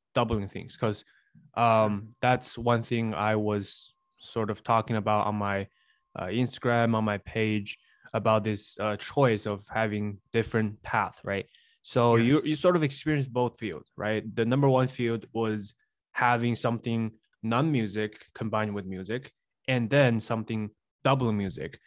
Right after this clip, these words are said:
Speaker 1: And I started college as a degree, dual degree as well. I was a econ major and clarinet performance. Um,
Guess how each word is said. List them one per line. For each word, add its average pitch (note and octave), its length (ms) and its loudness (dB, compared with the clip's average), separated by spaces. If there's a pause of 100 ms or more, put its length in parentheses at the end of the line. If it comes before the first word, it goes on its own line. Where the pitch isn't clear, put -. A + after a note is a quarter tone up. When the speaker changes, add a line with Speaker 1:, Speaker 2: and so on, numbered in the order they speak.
(220)
Speaker 1:
And A#2+ 100 2
I C#3 160 4
started B2+ 400 4
college A2+ 580 0
as A2 220 0
a G#2 60 -8
degree, G#2+ 380 -6 (120)
dual A#2+ 140 0
degree A2 240 -2
as G2+ 100 -4
well. A#2 220 0
I G#2 100 -2
was G#2 320 -2
a G2 300 -4 (380)
econ A2+ 340 2
major G#2+ 480 -2
and G2+ 380 -4
clarinet A2+ 320 -2
performance. C#3+ 560 -2 (420)
Um, G#2+ 440 2